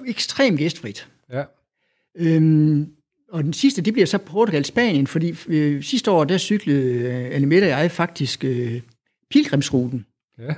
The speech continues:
Speaker 1: langs, øh, øh, langs kysten fra, fra, fra Porto og så op til Santiago de Compostela.
Speaker 2: Ja.
Speaker 1: Og det vil sige, så bliver det jo både Portugal og Spanien, man cykler.
Speaker 2: Ja.
Speaker 1: Jamen, det er også, altså, for det første kan man gå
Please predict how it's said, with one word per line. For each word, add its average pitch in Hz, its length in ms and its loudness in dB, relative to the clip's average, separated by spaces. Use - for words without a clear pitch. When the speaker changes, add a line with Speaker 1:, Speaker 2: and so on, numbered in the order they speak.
Speaker 1:
langs, 143 360 0
øh, 131 220 4
øh, 135 300 4
langs 139 220 0
kysten 202 340 2
fra, 127 320 -4
fra, 123 320 -4
fra - 160 -6
Porto 202 500 2
og 151 100 -8
så 147 120 -2
op 156 120 0
til 135 260 -2
Santiago 139 440 -2
de 135 80 -2
Compostela. 139 460 -2
Speaker 2:
Ja. 127 140 0
Speaker 1:
Og 143 80 -12
det 185 60 2
vil 190 80 4
sige, 196 140 0
så 233 120 0
bliver 208 160 4
det 147 100 2
jo 147 60 4
både 175 400 2
Portugal 180 300 -4
og 131 60 -4
Spanien, 131 320 -2
man 107 80 -6
cykler. 127 340 -8
Speaker 2:
Ja. 123 60 -6
Speaker 1:
Jamen, 127 200 -2
det 170 180 4
er 156 60 4
også, 175 220 0
altså, - 240 -6
for 139 100 -8
det 123 60 -8
første 214 220 0
kan 143 100 2
man 151 100 2
gå 175 120 4